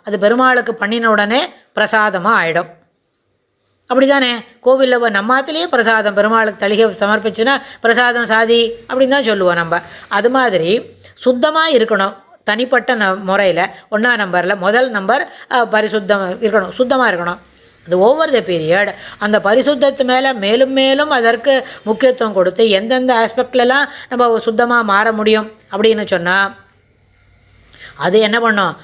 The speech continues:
கொஞ்ச நாள் கழிச்சு ரெண்டாம் நம்பருக்கு வரும். அப்போ சுத்தத்துலேருந்து கொஞ்சமா அது பாடும்.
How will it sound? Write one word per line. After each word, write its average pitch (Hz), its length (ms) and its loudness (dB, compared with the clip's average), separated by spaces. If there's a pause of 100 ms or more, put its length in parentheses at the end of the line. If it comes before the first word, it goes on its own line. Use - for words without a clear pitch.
(120)
கொஞ்ச 220 200 2
நாள் 196 280 2
கழிச்சு 196 380 -2 (320)
ரெண்டாம் 208 360 -2
நம்பருக்கு 185 340 -2
வரும். 208 240 2 (200)
அப்போ 247 180 0
சுத்தத்துலேருந்து 233 720 0
கொஞ்சமா 226 400 2
அது 214 220 0
பாடும். 185 320 -2